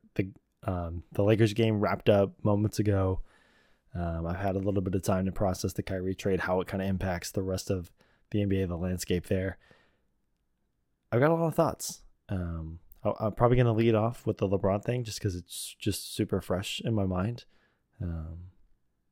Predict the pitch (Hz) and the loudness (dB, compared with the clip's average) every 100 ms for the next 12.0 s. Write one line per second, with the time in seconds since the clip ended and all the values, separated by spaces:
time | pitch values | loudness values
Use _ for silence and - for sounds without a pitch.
0 | _ - 92 - 90 - 92 - _ - | _ -6 -6 -4 -8 -6 -8 -10 _ -6
1 | 95 87 98 - 110 95 - 95 90 98 | -4 -2 -4 -2 0 0 2 0 2 2
2 | 92 90 85 80 - _ _ _ _ _ | 2 0 -4 -6 -12 _ _ _ _ _
3 | _ _ _ _ - 117 - 104 110 107 | _ _ _ _ -4 -4 -2 0 2 2
4 | 104 - 95 90 - 107 101 - 95 - | 2 2 2 0 2 4 4 0 -6 -4
5 | 101 101 - - _ _ _ _ _ _ | -4 -4 -8 -18 _ _ _ _ _ _
6 | _ _ _ _ - 104 113 104 104 92 | _ _ _ _ -8 0 4 4 4 2
7 | - - - - 196 - 110 104 110 101 | -4 -14 -2 0 0 4 4 6 2 0
8 | _ _ _ _ - - - 110 107 - | _ _ _ _ -2 -2 4 6 6 4
9 | 123 - 113 135 139 139 107 92 _ _ | -4 -4 2 4 6 2 -2 -6 _ _
10 | _ 104 104 85 - - - - 98 101 | _ 2 2 2 -6 -10 -8 -4 -2 0
11 | 104 - _ - - 95 98 85 71 - | 0 -2 _ -14 -2 0 0 -2 -8 -14